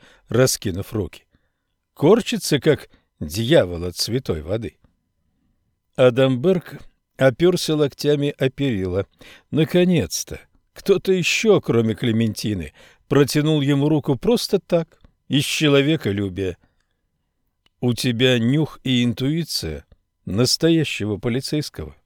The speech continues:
Санкартье. Тебе нечего делать в кабинете». «Думаешь?»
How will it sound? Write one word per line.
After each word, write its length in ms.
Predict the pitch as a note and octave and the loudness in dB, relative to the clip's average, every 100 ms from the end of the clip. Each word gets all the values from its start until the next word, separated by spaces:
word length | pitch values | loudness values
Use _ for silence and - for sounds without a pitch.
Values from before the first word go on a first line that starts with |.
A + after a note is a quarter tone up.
| _ _ _ _ | _ _ _ _
Санкартье. 800 | - G2+ G#2 A2 A#2 - C3 C#3 _ _ _ _ _ - _ | -6 -2 -2 0 0 -2 -8 -8 _ _ _ _ _ -20 _
Тебе 360 | - C#3+ C3 C3+ | 2 2 4 4
нечего 480 | C3+ B2+ - B2 A#2+ | 4 2 0 0 0
делать 340 | A#2 A2+ G#2+ | 0 -2 -4
в 60 | - | -4
кабинете». 640 | A#2 G#2 G#2 E2+ - - _ _ _ _ _ _ _ _ _ | -4 -2 -4 -6 -10 -14 _ _ _ _ _ _ _ _ _
«Думаешь?» 680 | - D#2 F#2 F2+ A2 C3 - | -14 -6 -4 -2 -4 -6 -14